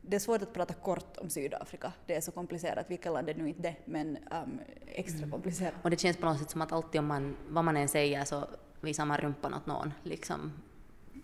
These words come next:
Speaker 2: Det är
Speaker 1: det
Speaker 2: jätte-,
Speaker 1: väcker väldigt starka
Speaker 2: det är jättesvårt
Speaker 1: känslor.
Speaker 2: att liksom, nej men oberoende, spe-, eller speciellt som journalist, det här landet väcker så mycket känslor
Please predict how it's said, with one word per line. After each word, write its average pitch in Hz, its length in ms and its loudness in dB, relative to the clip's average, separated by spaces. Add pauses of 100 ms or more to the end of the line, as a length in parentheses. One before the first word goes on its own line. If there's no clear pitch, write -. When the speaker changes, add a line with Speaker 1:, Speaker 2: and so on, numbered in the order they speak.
(140)
Speaker 2:
Det - 80 2
är 214 40 10
Speaker 1:
det 151 60 10
Speaker 2:
jätte-, 147 220 10
Speaker 1:
väcker 147 140 6
väldigt 151 220 0
starka - 200 -2
Speaker 2:
det 170 60 8
är 202 40 12
jättesvårt 196 380 8
Speaker 1:
känslor. 147 220 4
Speaker 2:
att - 60 -10
liksom, 139 580 -2 (460)
nej 196 180 6
men 175 240 6 (240)
oberoende, 175 600 8
spe-, - 160 2
eller 185 200 12
speciellt 185 320 8
som 180 120 6
journalist, 170 380 6
det 143 60 6
här 143 140 6 (360)
landet 151 280 4
väcker 143 260 0
så - 100 -2
mycket 139 440 0
känslor 139 440 2